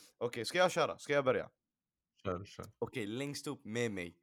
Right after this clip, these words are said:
Speaker 1: Alltså, låten Med mig från hans, eh, album Inloggad. Oh my God, alltså, I fucks med det så hårt. Och sen Tokarev på andra plats. Och på tredje plats, hans vers i Vinterdepress.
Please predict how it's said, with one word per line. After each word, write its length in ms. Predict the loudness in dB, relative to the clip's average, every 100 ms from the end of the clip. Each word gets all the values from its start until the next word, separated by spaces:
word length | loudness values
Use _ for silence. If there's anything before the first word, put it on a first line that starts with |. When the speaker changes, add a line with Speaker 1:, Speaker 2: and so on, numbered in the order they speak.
| _ _ _ _ _ _
Speaker 1:
Alltså, 500 | -2 0 0 0 0
låten 400 | 0 0 0 0
Med 180 | 2 2
mig 260 | 0 -2 -4
från 240 | -4 -2
hans, 380 | -2 -4 -4 -2
eh, 200 | 0 2
album 320 | 2 0 -4
Inloggad. 560 | -2 -2 -2 0 0 -2 _ _ -6 -4
Oh 260 | -4 -4 -6
my 120 | -6 -8 -4
God, 320 | 0 0 -2
alltså, 300 | -6 -8 -6 -6
I 20 |
fucks 380 | -4 -6 -6 -6
med 120 | -8
det 100 | -8
så 220 | -6 -6
hårt. 280 | -4 -4 -6 -10 -20 _
Och 100 | -10
sen 200 | -6 -6
Tokarev 600 | -2 -2 -2 -4 -2 -4 -6 _ -14
på 100 | -8
andra 260 | -6 -6 -6
plats. 400 | -2 -4 -4 -18 -18 -10
Och 160 | -8
på 120 | -8 -8
tredje 400 | -4 -4 -4 -8
plats, 500 | -2 -2 -2 -12 -16 _ _ _ _
hans 480 | -2 0 0 -4 2
vers 400 | 4 4 0 -8
i 140 | -8
Vinterdepress. 1080 | -6 -6 -2 -4 -4 -4 2 2 0 -10